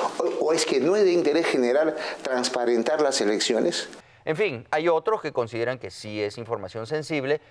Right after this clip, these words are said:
Speaker 2: y la ompe optó por curarse en salud y negar entregar las listas con firma y huella. La mencionada ley, sin embargo, contiene la posibilidad de presentar un recurso de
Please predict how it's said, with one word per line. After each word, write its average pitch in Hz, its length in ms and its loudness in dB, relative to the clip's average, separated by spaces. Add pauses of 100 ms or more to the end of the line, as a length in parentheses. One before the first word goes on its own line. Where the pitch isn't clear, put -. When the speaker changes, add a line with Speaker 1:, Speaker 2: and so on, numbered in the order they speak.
(120)
Speaker 2:
y 233 80 -4
la 240 100 2
ompe 170 320 2
optó 143 340 2
por 135 140 -2
curarse 107 420 -2
en 120 100 -8
salud 208 360 2
y 180 80 -4
negar 170 320 0
entregar 127 420 0
las 143 140 0
listas 131 420 0
con 151 160 -4
firma 92 280 -8
y - 20 -6
huella. 107 480 0 (640)
La 175 140 0
mencionada 202 420 2
ley, 214 220 2
sin 180 160 -6
embargo, 143 420 0
contiene 113 380 -2
la 107 100 2
posibilidad 101 580 -2
de 113 80 4
presentar 98 520 -6
un 113 100 -8
recurso 113 540 -6
de 95 100 -6